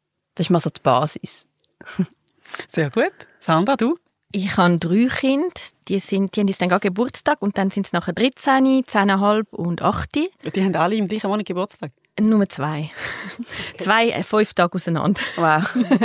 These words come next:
Speaker 2: Oh, wow.
Speaker 3: Also ja, Ende Monat steht gro-, grosse Geburtstagsfeier, ja.
Speaker 2: Mm.
Speaker 3: Ähm, ja, und zusammen mit meinem Mann wohnen wir im Zürich Unterland, haben noch zwei Kater, sodass ich wirklich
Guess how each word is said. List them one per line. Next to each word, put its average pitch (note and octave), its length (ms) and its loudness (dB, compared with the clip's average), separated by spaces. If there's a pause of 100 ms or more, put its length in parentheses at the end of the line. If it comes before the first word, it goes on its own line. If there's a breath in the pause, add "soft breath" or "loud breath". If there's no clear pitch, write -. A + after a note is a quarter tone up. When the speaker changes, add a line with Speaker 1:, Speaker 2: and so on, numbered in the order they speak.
Speaker 2:
Oh, A#3 40 2
wow. E3 240 4
Speaker 3:
Also G3 200 2
ja, F#3 140 6
Ende F#3+ 280 0
Monat F#3 220 0
steht - 280 -4
gro-, E3 160 -8 (100)
grosse F3 380 -6
Geburtstagsfeier, F3+ 1400 -6
ja. E3+ 280 -4
Speaker 2:
Mm. F3 280 -6 (760 loud breath)
Speaker 3:
Ähm, F#3+ 280 4
ja, F3 320 4
und G#3+ 240 0
zusammen G3 260 0
mit - 120 -4
meinem F#3+ 220 2
Mann G3+ 600 2
wohnen F#3+ 240 -2
wir F3+ 80 -4
im F3 120 -4
Zürich F#3 260 -4
Unterland, C4+ 640 2
haben E3 120 -2
noch D#3+ 100 -4
zwei D#3 220 -4
Kater, B3 580 0 (160)
sodass - 380 -6
ich F3 100 -8
wirklich F#3+ 320 -6